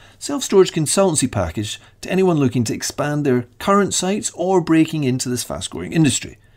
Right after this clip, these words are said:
Now, I'm really excited to tell you Willbox are currently offering a free aerial site survey for you, our listeners. Just quote C P I Network when you get in touch,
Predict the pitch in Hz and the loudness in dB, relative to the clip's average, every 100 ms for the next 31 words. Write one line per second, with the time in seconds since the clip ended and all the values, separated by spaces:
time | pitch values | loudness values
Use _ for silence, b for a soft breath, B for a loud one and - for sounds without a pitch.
0 | b b b b 110 110 123 160 202 - | b b b b -6 -2 4 4 4 0
1 | 139 123 113 - 151 123 107 127 127 123 | -2 0 -2 -4 0 2 4 2 0 -2
2 | - 127 - - 185 254 175 - - - | -6 -12 -12 -8 -6 -2 -2 -2 -2 -4
3 | 98 95 b b - - 196 170 - - | -4 -4 b b -14 -8 -4 -2 -4 -2
4 | 175 185 185 170 - 139 127 - 113 92 | 6 8 8 6 2 0 -2 -2 -2 0
5 | 95 95 - 127 185 170 117 - 139 185 | -2 -4 -2 0 2 4 4 2 -6 -4
6 | 254 247 - - - b b b b - | -2 -2 -4 -10 -14 b b b b 0
7 | 208 - - 147 131 - b - - 269 | 0 0 4 4 4 -4 b -10 -4 -4
8 | 285 214 202 185 160 - 98 107 139 127 | 0 0 2 2 0 0 -4 -4 -2 0
9 | 143 113 151 - 62 - - | 2 0 0 -2 -4 -6 -12